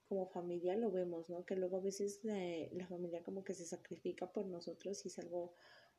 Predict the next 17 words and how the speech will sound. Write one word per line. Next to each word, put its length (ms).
muy 300
bonito. 760
Y 220
también 340
es, 320
eh, 540
precioso 560
ver 140
como 240
que 80
la 160
situación 500
económica 500
en 80
la 120
que 120
viven, 360